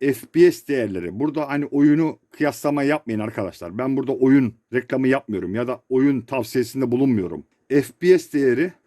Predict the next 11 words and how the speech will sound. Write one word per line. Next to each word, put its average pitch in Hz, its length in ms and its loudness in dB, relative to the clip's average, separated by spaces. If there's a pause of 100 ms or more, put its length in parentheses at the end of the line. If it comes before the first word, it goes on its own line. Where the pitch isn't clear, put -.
eskiden 160 480 0
kullandığınız 160 880 0
işlemci 156 540 -2
ve 131 140 -2
anakartlarla 139 960 -4 (220)
bu 117 340 0
sistem 131 600 -6
arasındaki 131 560 -2
farka 127 580 -6 (140)
bakılarak 127 560 -2
yapılacak. 85 600 -10